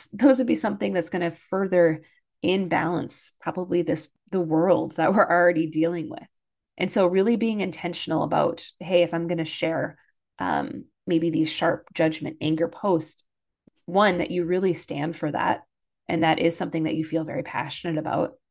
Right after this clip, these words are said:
for sure, share it out. But if you're just doing it to,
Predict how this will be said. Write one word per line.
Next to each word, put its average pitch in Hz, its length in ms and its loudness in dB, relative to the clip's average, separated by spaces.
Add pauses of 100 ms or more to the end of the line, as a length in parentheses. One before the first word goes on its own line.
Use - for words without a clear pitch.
for 175 260 0
sure, 208 360 -2
share 165 300 -4
it 160 60 -2
out. - 320 2 (280)
But 175 100 0
if 175 100 -2
you're 185 100 0
just 190 200 -2
doing 175 300 2
it 165 160 -4
to, 160 420 -2